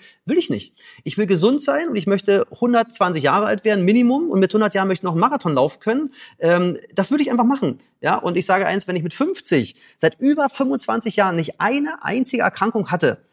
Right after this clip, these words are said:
nichts dergleichen, dann kann das nicht ganz so falsch sein. Ich habe noch nie auf den Eiweißgehalt geachtet in dem Bereich. Das war für mich, ich habe gesagt, ich möchte gern, dass ich alles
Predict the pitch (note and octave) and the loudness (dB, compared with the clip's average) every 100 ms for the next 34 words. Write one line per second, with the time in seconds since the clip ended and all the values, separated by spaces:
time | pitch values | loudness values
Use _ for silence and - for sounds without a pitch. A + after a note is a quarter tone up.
0 | _ _ - A#3 G4 - - - E3+ C#3 | _ _ 2 4 4 0 -10 -4 -2 -2
1 | B2 A#2 - _ _ - D3+ - C4 A#3+ | -2 -4 -10 _ _ -6 -4 -2 -2 0
2 | A3 A3 F#3 G3+ G#3 D3+ F#3+ A3+ F#3 D#3+ | 0 0 0 0 0 -2 -2 -2 -2 0
3 | G3 C#4 F4 A#2+ - _ _ - D#3 - | 2 2 2 -2 -6 _ _ -4 -2 -2
4 | G#3+ - G3+ G3 - C#3+ D3 - - - | -4 0 0 0 -2 -2 -2 -2 -2 -6
5 | - - _ _ _ D3+ C#3+ C3+ G#2+ A2 | -10 -14 _ _ _ -2 0 0 -2 -4
6 | - C3+ F3+ G#3+ G3+ - _ F#3 A#3+ - | -6 -2 0 0 -4 -6 _ -6 -6 0
7 | A3 F#3 F3+ G#3+ - G#3 G3+ G3+ F#3 - | 0 0 0 0 0 -2 0 0 -2 -2
8 | F#3 E3+ - - G#3 F4+ - - | -6 -6 -4 0 0 0 -4 -6